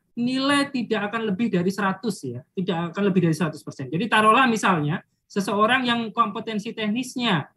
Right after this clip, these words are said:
eh, me-, bernilai sembilan puluh, kemudian dia juga memiliki sertifikat kompetensi yang sesuai, dia mendapatkan dua puluh lima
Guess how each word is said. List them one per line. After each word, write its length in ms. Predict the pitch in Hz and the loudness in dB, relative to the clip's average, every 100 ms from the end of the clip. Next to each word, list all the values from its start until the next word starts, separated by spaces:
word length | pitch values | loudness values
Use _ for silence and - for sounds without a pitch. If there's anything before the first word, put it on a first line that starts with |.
| - | -6
eh, 360 | 196 196 190 190 | 0 2 2 2
me-, 480 | 202 196 196 185 170 | 0 0 0 -2 2
bernilai 400 | 180 202 208 208 | 4 6 6 4
sembilan 400 | 208 175 170 170 | 2 2 2 0
puluh, 400 | 311 233 202 - _ _ _ 208 | 2 2 2 -2 _ _ _ -4
kemudian 420 | 208 185 214 202 | 0 2 2 2
dia 160 | 202 | 2
juga 240 | 190 175 190 | 0 -2 -2
memiliki 400 | 202 202 190 208 | -2 -2 -4 -4
sertifikat 560 | 214 190 190 185 185 | -6 -4 -4 -2 -4
kompetensi 640 | 190 185 190 190 185 208 196 | -4 -6 -2 0 0 0 0
yang 120 | 180 | 0
sesuai, 520 | 180 196 208 151 247 - _ _ _ | -2 -4 -2 -2 -4 -8 _ _ _
dia 240 | - 214 220 | 6 6 8
mendapatkan 560 | 196 185 190 196 190 | 4 4 2 2 4
dua 160 | 180 165 | 4 2
puluh 320 | 185 185 220 | 4 2 0
lima 240 | 160 160 | -4 -4